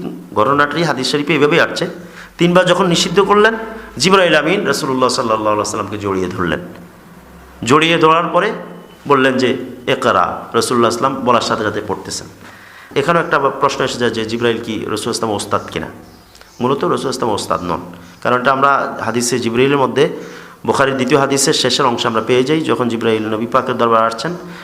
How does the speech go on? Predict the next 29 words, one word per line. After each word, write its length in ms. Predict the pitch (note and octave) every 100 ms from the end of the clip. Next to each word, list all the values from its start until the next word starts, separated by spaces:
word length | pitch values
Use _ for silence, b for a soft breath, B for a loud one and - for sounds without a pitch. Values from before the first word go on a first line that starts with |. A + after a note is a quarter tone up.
| B -
আসার 240 | A#2+ C3+
পরে 260 | B2 A#2+ A2+
রাসূলুল্লাহ 420 | - A2+ - A#2+
সাল্লাম 380 | A#2+ A#2+ A#2 A#2+
প্রশ্ন 240 | A#2+ C#3
করছিলেন, 340 | A#2 - A#2
লম্বা 220 | A#2+ D#3+ D#3
হাদিস, 300 | B2+ - - B B B -
জিজ্ঞেস 240 | B2 D3
করছিলেন, 480 | D3+ C3 C#3+ C3 A#2+
"কে 140 | D3+
প্রশ্ন 320 | D#3 C3 - B2
করছে, 240 | A#2+ A2
তোমরা 200 | A2 A#2
কি 100 | A2+
জানো 280 | A#2+ C#3+ G2 F2+
প্রশ্নকর্তাকে?" 600 | G#2+ A2 A#2+ - B2 D#3 - -
সাহাবায়ে 320 | - B2+ C3 B2
কেরাম 160 | B2+ A#2+
বলছে, 220 | A#2 B2+
"আল্লাহু 280 | A2+ A2+ G#2
ওয়া 100 | G2
রাসূলুহু 320 | F#2 G2+ E2+
আ'লাম, 220 | D#2+ D#2+
আল্লাহ, 220 | C3 D#3+
আল্লাহ 160 | C#3+ A#2+
রাসূল 200 | A2 G#2+
ভালো 140 | F#2
জানেন।" 220 | F2+ E2